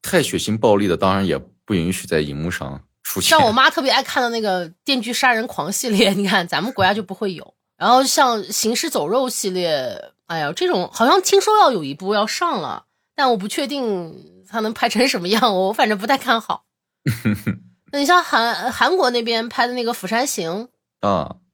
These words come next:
Speaker 2: 就是你都可以看到人家在这方面的发展。其实他们说白了也都是在幻想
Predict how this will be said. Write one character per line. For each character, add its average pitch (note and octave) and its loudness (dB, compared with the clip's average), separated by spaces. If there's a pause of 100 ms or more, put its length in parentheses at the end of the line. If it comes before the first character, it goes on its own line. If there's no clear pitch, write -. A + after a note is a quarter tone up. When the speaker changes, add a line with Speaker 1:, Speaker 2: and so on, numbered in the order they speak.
Speaker 2:
就 E4+ -8
是 E4+ -6
你 B3+ -2
都 F4+ 2
可 - -4
以 F#4 2
看 F4 -4
到 C#4+ 4
人 A3 0
家 B3+ 0
在 C#4 2
这 G4 0
方 A3+ 0
面 G#3+ -2
的 D3 -6
发 G#3 0
展。 E3+ -8
其 C#4 -6
实 E4+ -2
他 A4 2
们 F4+ 0
说 F4 -2
白 D#3 2
了 G3+ -2
也 F3+ -4
都 G#3+ -4
是 E4+ -6
在 C4+ 4
幻 C#4 -2
想 B2+ -8